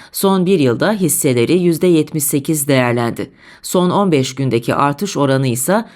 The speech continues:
yüzde doksan altı nokta sekiz. Çünkü yeni şirketler satın alıp yeni iş kollarına adım atıyor. İki bin yirmi iki yılında Kocaeli'nde kurulu C K Protein ve Biyoteknolojik Yatırımlar A Ş'yi almıştı.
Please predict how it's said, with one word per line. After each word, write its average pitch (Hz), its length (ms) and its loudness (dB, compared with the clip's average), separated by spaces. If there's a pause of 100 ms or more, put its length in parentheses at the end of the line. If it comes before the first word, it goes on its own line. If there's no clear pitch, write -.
(160)
yüzde 151 360 2
doksan 139 320 0
altı 135 300 0
nokta 170 300 -2
sekiz. - 500 -8 (320)
Çünkü 190 260 0
yeni 180 380 4
şirketler 226 580 0
satın 143 360 -2
alıp 117 340 -2 (240)
yeni 208 260 2
iş 254 220 -2
kollarına 190 520 0
adım 123 240 -2
atıyor. 113 420 -2 (340)
İki 160 260 0
bin 160 140 2
yirmi 143 300 2
iki 139 200 -2
yılında 170 520 2
Kocaeli'nde 170 680 2
kurulu 131 420 0 (300)
C 202 280 2
K 254 260 2
Protein 202 560 0
ve 220 180 2
Biyoteknolojik 185 840 0
Yatırımlar 170 640 0
A 151 180 0
Ş'yi 131 360 2
almıştı. 113 540 -2